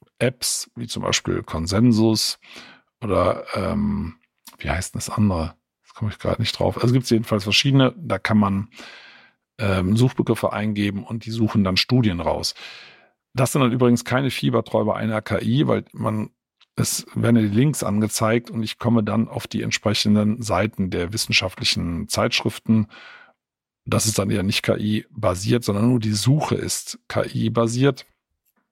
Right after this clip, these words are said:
Da kann man also auch einiges finden.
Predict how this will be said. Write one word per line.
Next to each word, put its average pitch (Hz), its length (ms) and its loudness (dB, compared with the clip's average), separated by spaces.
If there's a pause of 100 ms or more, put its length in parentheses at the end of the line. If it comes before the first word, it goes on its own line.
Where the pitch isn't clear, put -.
(460)
Da - 140 2
kann 160 140 0
man 107 100 4
also 107 160 -4
auch - 300 -6
einiges 117 420 2
finden. - 400 -10